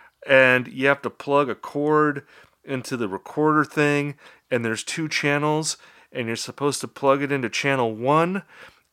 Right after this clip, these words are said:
and I plugged it into channel two, and I didn't realize this until after Ian and I had recorded an entire episode for this week,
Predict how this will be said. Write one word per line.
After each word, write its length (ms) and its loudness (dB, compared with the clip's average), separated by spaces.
and 120 4
I 140 6
plugged 440 0
it 120 -2
into 320 -6
channel 480 0
two, 640 -2
and 120 6
I 100 6
didn't 320 -4
realize 520 2
this 280 2
until 460 0
after 520 2
Ian 280 -2
and 120 0
I 180 2
had 180 -2
recorded 640 -2
an 120 -8
entire 720 -4
episode 600 -4
for 120 -4
this 300 -8
week, 460 -4